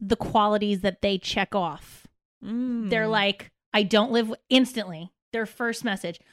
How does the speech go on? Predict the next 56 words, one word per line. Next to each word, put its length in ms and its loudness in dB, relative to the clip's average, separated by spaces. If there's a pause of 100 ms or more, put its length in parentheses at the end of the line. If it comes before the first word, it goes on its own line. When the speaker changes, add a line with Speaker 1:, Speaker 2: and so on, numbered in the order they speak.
(160)
Speaker 1:
"Well, 280 4
I 60 2
don't 200 2
live 140 2
with 160 0
my 140 2
mom. 320 2
I 120 -2
have 240 -2
my 180 0
own 140 -2
place. 360 -2 (100)
I 140 -2
do 240 0
this 220 -4
for 200 -6
work, 540 -4
and 180 -2
I'm 120 -2
six 340 -8
one," 260 -16
or 80 -8
whatever 300 -4
they 140 -6
say. 320 -8 (120)
Instantly, 520 2
they're 140 4
like, 220 0
"I 120 2
check 320 -2
all 160 -2
your 160 -2
boxes, 480 -6
thank 280 -6
God." 460 -4
Speaker 2:
Do 140 -6
they 80 8
Speaker 1:
That's 240 4
their 160 8
Speaker 2:
ever, 160 6
Speaker 1:
first 140 6
Speaker 2:
are 40 6
Speaker 1:
rea-, 80 2
Speaker 2:
they 120 4
Speaker 1:
it's 100 6
Speaker 2:
ever 80 0
Speaker 1:
almost 360 8
Speaker 2:
like 20 4
Speaker 1:
like 220 6
I 140 2
made 320 2
them 140 0
feel 220 0
insecure 680 2
about 260 2
themselves, 560 0